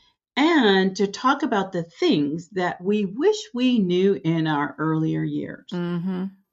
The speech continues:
Speaker 1: And if you've listened to any of our episodes, you will hear how we go back and forth between lessons we've learned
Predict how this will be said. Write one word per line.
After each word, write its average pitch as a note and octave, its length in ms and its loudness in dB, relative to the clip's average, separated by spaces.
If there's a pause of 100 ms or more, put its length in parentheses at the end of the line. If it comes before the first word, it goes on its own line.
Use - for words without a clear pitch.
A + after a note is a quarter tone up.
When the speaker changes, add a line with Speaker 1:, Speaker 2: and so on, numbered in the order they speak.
Speaker 1:
And G#3 580 4
if G#3+ 240 4
you've G#3 220 -2
listened C4 420 2
to A#3 200 -6
any B3+ 200 0
of B3 100 -2
our A3+ 200 0
episodes, D#3+ 640 -4
you G3 180 -2
will A3+ 220 0
hear F3 600 -6 (400)
how F3+ 300 -2
we A3 580 -2
go F3+ 220 0
back E3+ 380 -2
and C4 200 2
forth D#3+ 340 -2
between F3 380 -4
lessons G3+ 440 -4
we've G#3 220 -2
learned D#3+ 360 0